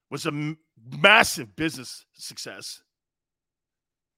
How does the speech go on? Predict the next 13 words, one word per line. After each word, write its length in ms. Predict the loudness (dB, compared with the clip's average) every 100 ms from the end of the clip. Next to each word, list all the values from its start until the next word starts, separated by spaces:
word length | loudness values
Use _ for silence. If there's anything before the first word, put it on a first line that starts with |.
| _ _ _ _ _ _ _ _ _ _ _ _ _ _ _ _ _ _ _ _ _ _ _ _ _ _
The 60 | 8
whole 200 | 8 10
world 260 | 10 10
was 100 | 8
shocked, 360 | 4 6 6 4
Vasily, 400 | -4 0 0 2
wasn't 380 | 4 2 2 -8
it? 80 | -10 _ _ _ _ _ _
I'll 80 | 6
never 220 | 6 4
forget, 420 | -4 6 8 8
man. 320 | 4 2 2 -2 _ _ _ _ _ _ _ _
He, 280 | -4 -4